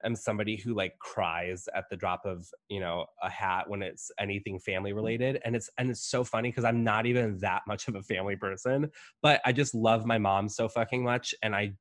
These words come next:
just love everything she does. And so I get emotional when I see, like, my mom or her parents' recipes written down somewhere. And I, I like being able to, to pass that down generation to generation, even if the food is, like,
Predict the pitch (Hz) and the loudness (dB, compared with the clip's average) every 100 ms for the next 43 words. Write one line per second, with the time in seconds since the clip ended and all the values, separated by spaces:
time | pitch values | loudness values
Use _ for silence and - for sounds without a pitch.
0 | _ - 143 131 - - - _ 110 110 | _ 2 6 4 2 -12 -20 _ -2 4
1 | 113 104 104 110 113 - 117 98 110 120 | 6 6 2 2 0 -2 -2 2 6 8
2 | 147 156 196 - - - 131 - 123 120 | 6 4 0 -4 -18 -6 -2 2 4 4
3 | 135 131 120 147 143 139 127 120 113 107 | 4 4 6 6 4 2 4 4 4 2
4 | - 113 107 101 - 107 104 107 107 104 | 0 0 2 0 0 0 2 4 4 2
5 | 101 - 107 - 110 101 98 95 - - | 0 -2 -4 -2 -2 -2 -4 -6 -8 -8
6 | - _ _ _ - 107 101 104 104 101 | -10 _ _ _ -2 0 0 -6 -6 -6
7 | 90 104 101 87 82 - 90 87 76 95 | -6 -6 -4 -4 -4 -6 -6 -4 -4 -2
8 | 92 87 107 113 117 - _ - 113 113 | -2 0 2 2 0 -4 _ -10 -2 0
9 | 107 104 107 - 104 117 113 - 107 - | 2 0 -4 -6 -6 0 0 0 -4 -2
10 | 101 98 95 98 95 95 95 - 92 90 | 0 0 0 -2 -2 -2 -4 -4 -6 -2
11 | 95 92 90 95 - 117 127 - - - | 0 0 0 -2 0 0 0 -2 -12 -20
12 | _ 220 214 190 151 123 117 123 110 104 | _ 4 6 4 4 8 8 8 6 2